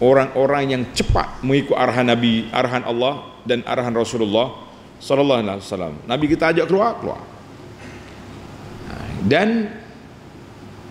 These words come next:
Allah Ta'ala akhiri ayat lepas dengan arahan supaya jangan takut pada bu-, pengikut syaitan. Kemudian dalam ayat ini Allah cela pengikut-pengikut syaitan yang cepat sangat.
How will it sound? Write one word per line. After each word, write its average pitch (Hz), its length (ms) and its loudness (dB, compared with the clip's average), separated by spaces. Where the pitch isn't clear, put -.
Allah 123 240 4
Ta'ala 123 240 2
akhiri 127 400 0
ayat 113 320 0
lepas - 560 -2
dengan 110 640 2
arahan 117 560 0
supaya 107 400 2
jangan 160 720 0
takut 165 320 4
pada 127 160 4
bu-, 117 480 2
pengikut 131 320 0
syaitan. 143 560 2
Kemudian 123 420 6
dalam 123 220 2
ayat 123 260 2
ini 139 140 -2
Allah 127 240 2
cela 113 560 4
pengikut-pengikut 147 560 2
syaitan 123 480 2
yang 170 260 0
cepat - 480 -2
sangat. 120 300 -4